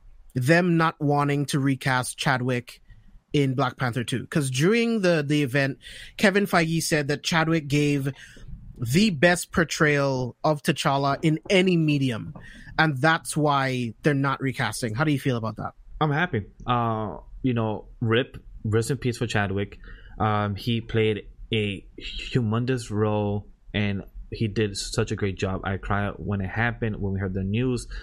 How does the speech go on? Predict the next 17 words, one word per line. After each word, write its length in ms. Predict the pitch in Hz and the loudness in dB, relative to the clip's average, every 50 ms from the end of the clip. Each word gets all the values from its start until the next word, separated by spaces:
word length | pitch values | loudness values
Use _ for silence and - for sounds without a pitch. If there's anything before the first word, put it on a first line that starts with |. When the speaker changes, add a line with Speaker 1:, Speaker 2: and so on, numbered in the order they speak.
| - - | -10 -6
Speaker 2:
the 60 | - 104 | -4 -2
announcement 680 | 104 107 110 110 104 - - 110 107 104 104 101 98 | 0 0 0 -2 -4 -4 -4 -2 -2 -2 -2 -4 -4
that 80 | - 98 | -4 -4
he 80 | 98 | -4
passed. 460 | 95 - - 117 117 117 117 113 113 - - - - - - - - - - - - | -4 -4 -4 -2 -2 -2 -2 -4 -6 -10 -12 -12 -12 -10 -10 -10 -10 -12 -8 -2 0
But 100 | 117 107 | 0 0
I'm 200 | 110 110 110 110 | 0 0 0 0
very 120 | 117 127 | 0 -2
happy 360 | 120 120 120 117 113 120 117 | 0 0 -2 -2 -2 -2 -4
that 360 | 104 107 110 104 104 101 98 90 | -2 0 0 0 0 -2 -2 -2
they 120 | 104 98 | -4 -4
chose 320 | - - - 110 110 - - | -2 0 0 0 0 0 -2
the 100 | 113 104 | -4 -4
right, 360 | 95 98 101 104 107 - - - - - - - 98 98 104 - - - - | -2 0 0 0 0 -2 -6 -12 -14 -12 -8 -6 -6 -6 -6 -8 -8 -6 -2
the 100 | - 107 | -2 0
right 140 | 101 98 95 | 0 0 -2
decision 500 | - 92 - - 135 131 - 151 143 | -4 -4 0 0 0 0 0 -4 -6